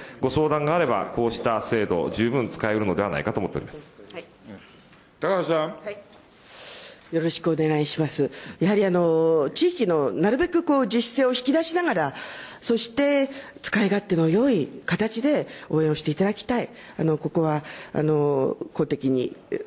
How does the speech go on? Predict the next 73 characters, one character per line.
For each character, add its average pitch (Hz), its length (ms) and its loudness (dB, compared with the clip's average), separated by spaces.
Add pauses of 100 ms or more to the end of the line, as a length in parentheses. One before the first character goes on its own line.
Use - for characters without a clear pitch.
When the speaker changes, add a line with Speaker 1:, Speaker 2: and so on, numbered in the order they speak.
(140)
Speaker 2:
の、 131 240 2
約 135 180 -2
束 147 200 -2
を - 20 2
し - 80 -4
て 143 80 2
い - 20 -6
た 190 100 0
だ 196 80 2
き 196 120 -2
ま 214 100 2
し 214 60 -4
た 196 100 0
の 165 100 2
で、 139 200 0
し 131 120 0
っ - 40 -20
か 190 100 0
り 147 100 0
と 139 200 0
お 139 40 2
願 143 180 2
い 139 60 0
し 139 80 -6
た 135 120 0
い 131 80 -2
と 135 180 -2
思 143 180 2
い 131 60 0
ま 135 100 -2
す。 - 180 -4 (760)
で、 180 100 2
も 208 180 4
う - 20 4
一 381 180 2
つ 339 160 2
の、 175 400 2 (340)
先 202 280 0
ほ 196 80 4
ど 190 60 2
私 185 280 0
見 180 100 2
え 185 80 4
な 180 120 2
い 160 40 0
リ 143 80 -2
ス - 80 -4
ト 175 140 0
ラ 180 100 0
と 175 100 0
い 147 140 2
う 143 140 -2
表 156 240 2
現 139 100 0
を 131 120 2
使 - 240 -2
い 175 40 2
ま 175 120 4
し 165 60 -2
た 151 80 -2
け 143 120 -2
ど、 156 240 0 (320)
も 220 160 4
う - 20 4
一 359 180 0
つ 320 120 -2
見 214 180 4
え 277 60 4
な 262 120 2
い 214 100 2
理 147 120 -2
由 185 160 4
が、 185 320 -2